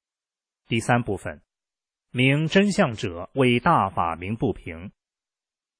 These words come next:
我们乡镇有个能写绘画的人，我给他讲真相后，他明白了，退出了邪党组织，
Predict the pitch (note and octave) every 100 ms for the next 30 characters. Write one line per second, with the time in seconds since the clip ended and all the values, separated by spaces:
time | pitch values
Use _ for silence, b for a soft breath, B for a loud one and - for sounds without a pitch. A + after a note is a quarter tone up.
0 | _ _ _ _ _ _ _ B2 C3+ C3+
1 | E3+ F3 E3+ C3+ G#2+ A#2 A#2 A2+ A#2 F3
2 | - G2+ F#2 - D3+ A2 - F3+ G#2+ F2+
3 | D#2+ E2+ - _ _ _ _ - B2+ C#3+
4 | B2 C3+ C#3 A2 G2+ D3+ D#3 B2+ G2+ A#2+
5 | E2+ - _ _ - C3+ B2 F#2+ C3 D#3+
6 | G2 D#2+ - _ - D#3 G#2 D#3+ C3 -
7 | A2+ G2+ A2 - D#2 - G2 G#2+